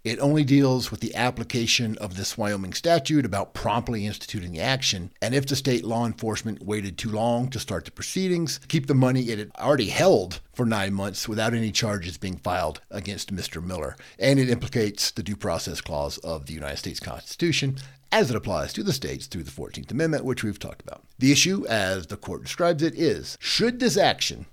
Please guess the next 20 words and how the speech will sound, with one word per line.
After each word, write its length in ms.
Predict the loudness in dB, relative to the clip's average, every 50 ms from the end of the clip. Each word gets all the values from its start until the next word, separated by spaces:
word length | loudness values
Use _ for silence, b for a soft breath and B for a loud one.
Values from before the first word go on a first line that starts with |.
| -16 -10
have 240 | -6 -6 -6 -4 -2
been 160 | -4 -4 -2
dismissed 640 | -4 -4 -2 0 0 0 2 0 -2 -4 -6 -10 -10
because 300 | -12 -8 -4 -4 -4 -4
it 80 | -4 -4
was 180 | -6 -6 -4 -2
not 300 | 0 0 0 0 -2 -2 -4
instituted 600 | -2 -2 -2 -4 -2 0 2 2 2 0 -2 -6
promptly 560 | -4 0 0 0 0 0 -2 -2 -2 -4 -6 -6 -4
as 200 | -2 -2 -2 -2
required 500 | -6 -4 -2 0 2 2 2 0 0 0
by 220 | 2 2 2 2
the 100 | 0 0
Wyoming 400 | -2 -2 -2 -2 -4 -6 -8 -6
statute 460 | 0 0 0 2 2 -2 -4 -4 -8 -6 0
and 240 | 2 4 6 6 6
the 80 | 4 2
due 160 | 2 0 0
process 420 | 0 0 -2 -2 0 -2 -6 -6
clause 440 | -6 -4 -2 -2 -2 -2 -4 -8 -10